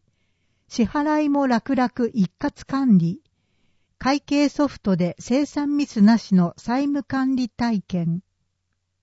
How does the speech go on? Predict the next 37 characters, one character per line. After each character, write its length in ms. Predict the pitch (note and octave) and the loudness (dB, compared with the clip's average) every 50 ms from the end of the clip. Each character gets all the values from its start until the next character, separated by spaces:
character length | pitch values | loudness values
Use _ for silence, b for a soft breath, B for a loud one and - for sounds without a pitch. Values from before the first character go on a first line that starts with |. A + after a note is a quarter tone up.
| _ _ _ _ _ - | _ _ _ _ _ -2
求 220 | - D4+ D#4 D#4+ | 2 2 2 4
職 260 | - - D#4 - - | 2 0 -2 -2 -4
者 200 | - - D4 D4 | -6 -2 0 0
向 140 | C#4 C#4+ C4+ | 0 0 -2
け 240 | - - C#4 C4 - | 0 -2 -2 -2 -2
セ 200 | - - C#4 C4+ | -6 -4 0 2
ミ 180 | B3+ A#3 G#3 F3+ | 4 6 6 6
ナ 400 | E3+ E3+ E3 D#3+ D3+ C#3+ - _ | 4 2 0 -4 -8 -10 -12 _
ー。 0 | _ _ _ _ _ _ _ _ _ _ _ _ _ _ _ _ _ | _ _ _ _ _ _ _ _ _ _ _ _ _ _ _ _ _
九 140 | - - D#4+ | -4 -4 -2
月 300 | D#4 D#4 C4 - - G3 | -2 -2 -4 -2 -2 -2
十 280 | E3 F3 A#3 B3+ C#4 C#4 | 0 0 0 2 2 2
一 260 | C4+ - - B3+ A#3+ | 0 0 -2 -2 2
日 300 | B3 B3 G#3+ - - - | 2 2 0 0 -6 -18
金 280 | _ - C4 C4 C4 C4 | _ -2 -2 0 2 2
曜 260 | B3+ A#3+ A3 G3+ F#3 | 2 2 2 2 0
十 260 | E3 F#3+ C4+ D4+ D4 | 0 0 0 0 0
時 140 | A#3 G#3 F#3+ | 2 0 -2
三 260 | D#3 - B3 B3+ C4+ | -2 0 -2 -2 -2
十 160 | C4+ B3+ C#4 - | -2 -2 -4 -6
分 300 | - _ G#3+ G3 F#3 - | -2 _ 6 6 6 4
か 120 | - F3+ | 2 -2
ら 140 | E3 F3 F3 | 0 0 0
十 240 | D3 - A#3+ C4 C4+ | 0 0 0 2 2
二 180 | C#4 C#4+ C#4 | 0 -2 -2
時 140 | G#3 - F3+ | -2 -4 -4
三 300 | D3 - G#3 A3 A3 A3 | -2 0 0 2 2 2
十 160 | G#3+ A3 G3+ - _ _ | 2 0 -6 -8 _ _
分。 300 | F#3 E3+ E3 E3 F#3 - _ _ _ _ _ _ _ _ _ _ _ _ | -2 -2 -2 -2 -4 -8 _ _ _ _ _ _ _ _ _ _ _ _
職 280 | - - A3 - D#4 D4+ | -4 -4 -2 0 2 2
場 140 | D4 D4+ | 2 0
で 140 | C#4+ D4+ D4 | 0 0 0
求 280 | C#4 C#4 C#4 - - C#4 | 0 0 0 0 0 0
め 140 | C4+ C#4 C4+ | 0 2 0
ら 140 | C4+ C4 | 0 0
れ 160 | C4 C4 B3+ G3 | 2 2 2 2
る 180 | F#3 F#3 G#3 | 0 -2 -2